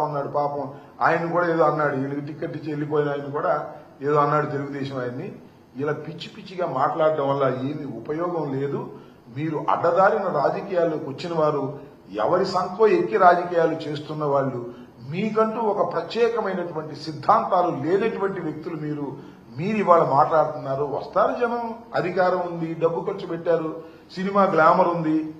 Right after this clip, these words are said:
వస్తారు జనం, అధికారం ఉంది కదా అని. ఈ వచ్చిన వాళ్ళందరూ గొప్పవాళ్ళని, లేదా మీ అందరి, మీకే పెద్ద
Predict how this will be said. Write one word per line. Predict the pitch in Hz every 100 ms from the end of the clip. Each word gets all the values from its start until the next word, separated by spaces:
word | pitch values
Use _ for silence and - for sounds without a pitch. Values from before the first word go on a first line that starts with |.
| - - - - - - -
వస్తారు | 226 214 247 269 214
జనం, | 208 196 165 - - 190
అధికారం | 208 220 202
ఉంది | 185 170
కదా | 156
అని. | 139 123 110 - - 190
ఈ | 208
వచ్చిన | 202 208 233 233
వాళ్ళందరూ | 220 220 214 214 214 - - - - 165
గొప్పవాళ్ళని, | 190 202 214 208 208 208 208 208 180
లేదా | 220 214 208
మీ | 196 196
అందరి, | 196 214 214 190 - -
మీకే | 165 196 208 214 208 -
పెద్ద | 180